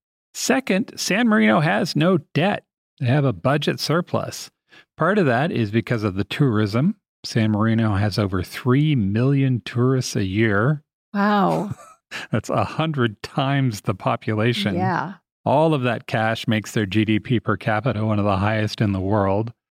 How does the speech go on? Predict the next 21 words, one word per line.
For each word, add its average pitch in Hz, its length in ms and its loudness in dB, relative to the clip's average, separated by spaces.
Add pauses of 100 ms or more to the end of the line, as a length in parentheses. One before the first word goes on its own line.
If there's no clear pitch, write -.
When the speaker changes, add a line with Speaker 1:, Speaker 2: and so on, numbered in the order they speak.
(160)
Speaker 1:
And 208 100 2
it 104 220 -2
might 135 200 0
explain 110 360 -2
why 107 140 0
San 104 260 -2
Marino 104 360 0
is 98 120 -4
one 107 120 2
of 95 100 -2
the 98 140 0
only 104 200 2
nations 101 420 0
in 98 100 -2
the 101 100 -2
world 101 260 0
with 98 160 -4
more 107 240 -2
cars 113 580 -2
than 95 200 -4
people. 95 600 -4